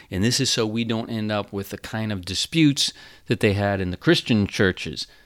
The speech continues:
right? By the third century, um, they were fighting over all different versions of the Bible.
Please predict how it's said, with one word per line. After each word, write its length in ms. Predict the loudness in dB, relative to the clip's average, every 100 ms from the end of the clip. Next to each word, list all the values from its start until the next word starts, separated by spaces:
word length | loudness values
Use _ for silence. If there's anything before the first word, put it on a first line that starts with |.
| _ -14
right? 240 | -12 -10
By 200 | -4 -2
the 100 | -2
third 420 | -4 0 2 2
century, 640 | 0 0 -2 -2 -4 -6 -10
um, 640 | -14 -14 -14 -18 -20 -20 -20 _ _ -20 _ _ -18 -2
they 120 | 2
were 120 | 2
fighting 400 | 2 0 0 0
over 240 | -2 -4 -8 _
all 240 | 4 6 4
different 340 | 2 -2 -4
versions 460 | 0 -2 -2 -6 -6
of 140 | -6
the 60 | -4
Bible. 380 | -2 -2 -6